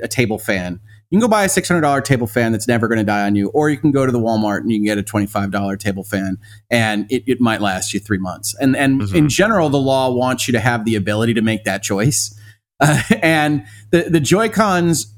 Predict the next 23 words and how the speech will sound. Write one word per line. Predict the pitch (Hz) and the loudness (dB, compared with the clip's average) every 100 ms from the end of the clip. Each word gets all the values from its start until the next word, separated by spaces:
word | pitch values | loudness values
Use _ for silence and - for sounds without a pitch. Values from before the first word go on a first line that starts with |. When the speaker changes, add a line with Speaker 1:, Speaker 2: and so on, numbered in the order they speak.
| - | -18
Speaker 1:
I, | 76 127 | -10 -2
I'm | 131 | 0
just | 131 | 0
gonna | 120 | 0
be | 107 101 | -2 -4
charitable | - 208 104 | -2 0 2
here. | 104 | 0
I | 98 | 2
love | 151 170 | 2 2
my | 156 165 | 2 0
Switch. | - 117 - - - | 0 -4 -4 -12 -4
I | 139 | 0
really | 139 170 | 2 2
like | 151 | 2
Speaker 2:
Mm-hmm. | 107 | 2
Speaker 1:
Nintendo | 139 143 143 | 2 2 2
and | 135 | 2
Nintendo | 131 139 127 | 2 2 2
games. | 131 104 | 0 -2
The | 131 | 0
Joy-Cons | 175 208 226 156 | 0 2 0 0
are | |
crap. | - - 101 | -2 -2 -2